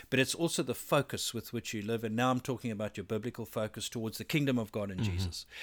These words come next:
Speaker 1: I think when you, when you wake up in the morning and here's your first thought,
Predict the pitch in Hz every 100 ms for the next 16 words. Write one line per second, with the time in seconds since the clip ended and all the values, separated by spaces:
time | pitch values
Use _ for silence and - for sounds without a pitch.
0 | - - 120 - 226 285 185 185 160 156
1 | 151 - 131 139 127 139 139 131 - -
2 | 110 120 170 180 - 147 123 127 131 120
3 | 107 123 120 127 - 135 117 - 139 90
4 | -